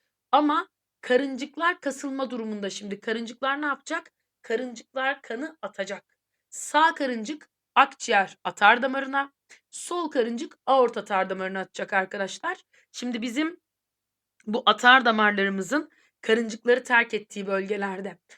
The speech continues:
yani mesela akciğer atar damarının sağ karıncığı terk ettiği bölgede, aort atarının sol karıncığı terk ettiği bölgede ne vardı arkadaşlar? Yarım ay kapakçıkları vardı.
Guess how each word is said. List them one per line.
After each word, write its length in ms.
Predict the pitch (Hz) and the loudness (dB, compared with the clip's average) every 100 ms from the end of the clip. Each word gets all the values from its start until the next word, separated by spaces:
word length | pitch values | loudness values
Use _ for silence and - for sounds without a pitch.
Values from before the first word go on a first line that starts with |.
| _ - | _ 0
yani 220 | 208 208 | 0 0
mesela 460 | 233 233 208 208 208 | -4 -6 -2 -2 -2
akciğer 320 | 220 - 226 | -4 -4 -4
atar 340 | 226 226 220 | -2 -2 -2
damarının 360 | 208 208 208 254 | -2 -6 -6 -8
sağ 380 | - - 220 220 | -8 4 4 4
karıncığı 440 | 220 202 196 202 | 0 -4 -8 -8
terk 320 | - 196 196 | 0 2 2
ettiği 280 | 196 - 202 | -6 -10 -10
bölgede, 520 | 202 196 196 208 269 - _ _ _ - | -8 -6 -4 -2 -4 -6 _ _ _ 0
aort 320 | 240 247 240 | 2 2 0
atarının 360 | 233 240 220 220 | -4 -4 -4 -8
sol 300 | - 269 262 | -2 -2 0
karıncığı 500 | 233 214 196 208 208 | -4 -4 -6 -10 -4
terk 340 | 233 240 247 | 2 2 2
ettiği 340 | 214 - 196 | -6 -8 -6
bölgede 560 | 226 233 214 208 302 330 _ _ - | 0 0 0 0 0 -2 _ _ -4
ne 160 | 294 | 0
vardı 300 | 285 220 208 | 4 2 4
arkadaşlar? 720 | 202 196 196 196 - 285 330 - _ _ | 0 0 -2 -4 2 2 2 -4 _ _
Yarım 360 | 196 226 254 277 | 0 4 4 4
ay 220 | 262 220 | 2 2
kapakçıkları 800 | 214 214 208 196 - - 202 196 | -2 -2 0 -2 -6 -8 -4 0
vardı. 600 | 196 196 196 202 320 370 | 2 2 2 0 0 -2